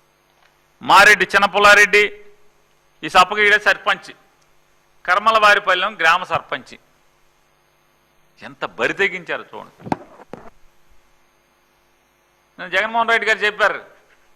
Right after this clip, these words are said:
పాత రోజుల్లో చంబల్లో ఇట్లా ఉండేవాళ్ళు పట్టపక్కలే వచ్చి దోషికెళ్ళిపోయేవాళ్ళు అని చెప్పని,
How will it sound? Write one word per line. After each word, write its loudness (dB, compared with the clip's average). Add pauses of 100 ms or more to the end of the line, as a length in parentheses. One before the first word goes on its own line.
(440)
పాత 2
రోజుల్లో 0
చంబల్లో -2
ఇట్లా -2
ఉండేవాళ్ళు -6 (800)
పట్టపక్కలే -2
వచ్చి -8 (580)
దోషికెళ్ళిపోయేవాళ్ళు -10
అని -20
చెప్పని, -20